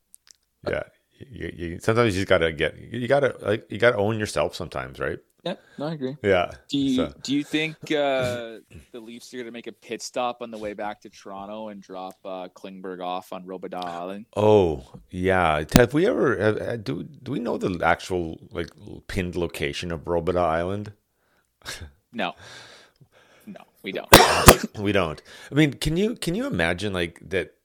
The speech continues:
Speaker 1: like, that it's, it's happened this quickly? 'Cause I, I, do you think he's getting Robidas?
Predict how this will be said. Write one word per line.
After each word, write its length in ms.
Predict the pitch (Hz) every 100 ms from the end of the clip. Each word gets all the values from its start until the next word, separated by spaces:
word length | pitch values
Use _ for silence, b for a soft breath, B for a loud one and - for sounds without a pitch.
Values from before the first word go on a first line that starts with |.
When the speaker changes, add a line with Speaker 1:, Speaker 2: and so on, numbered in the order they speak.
| _ -
Speaker 1:
like, 180 | 78 _ _ 202 - _ _ _ _ _ _ 175 _ _ _ _ -
that 200 | 82 80
it's, 320 | 80 - - 104
it's 160 | -
happened 340 | 85 80 87 76
this 140 | 80
quickly? 440 | - 76 - 120 139 _ _ _ _ b b b
'Cause 100 | -
I, 160 | 131 139 113
I, 100 | 147
do 220 | 90 120
you 80 | 143
think 240 | 113 117
he's 140 | 135
getting 220 | - 120 104
Robidas? 460 | 85 95 110 135